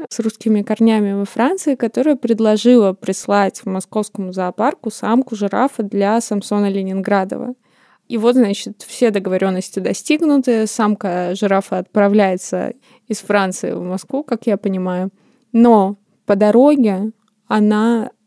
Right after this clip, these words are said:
ломает ногу и умирает. Проходит время. Эта же семья решает отправить еще одну самку жирафа для Самсона Ленинградова.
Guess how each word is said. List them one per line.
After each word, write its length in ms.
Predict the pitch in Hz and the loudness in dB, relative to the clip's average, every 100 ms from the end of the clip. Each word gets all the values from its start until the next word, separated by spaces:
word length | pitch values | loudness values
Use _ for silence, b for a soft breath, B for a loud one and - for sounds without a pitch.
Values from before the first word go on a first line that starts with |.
| - | -6
ломает 880 | 220 214 196 202 208 208 196 - - _ | 2 2 4 2 2 0 -2 -6 -20 _
ногу 580 | 214 202 233 240 190 196 - _ _ _ _ | 0 4 4 4 0 -4 -10 _ _ _ _
и 100 | 247 | 4
умирает. 720 | 226 214 196 196 185 - - _ _ _ _ - | 6 6 4 2 2 -2 -8 _ _ _ _ 0
Проходит 480 | 311 254 262 240 | 0 4 2 2
время. 520 | 214 233 220 190 - 220 _ _ - | 2 4 4 2 -4 -8 _ _ 0
Эта 280 | 240 247 | 2 4
же 120 | 233 220 | 4 2
семья 480 | - 220 214 233 | 4 4 4 4
решает 460 | 285 226 - 208 208 | 2 2 2 2 0
отправить 560 | 196 - 220 226 220 196 | -4 0 2 4 2 0
еще 400 | 202 - 220 208 | -2 2 4 6
одну 300 | 180 - 165 | 4 0 -6
самку 500 | - 175 170 185 185 | -2 -2 -2 -6 -6
жирафа 480 | 190 170 208 269 247 | -4 -2 -2 -2 -4
для 260 | 202 180 | -4 -4
Самсона 480 | 175 208 - - 196 | -4 -10 -12 -6 -2
Ленинградова. 840 | 214 202 185 185 196 - - - | -2 -4 -6 -6 -4 -6 -8 -12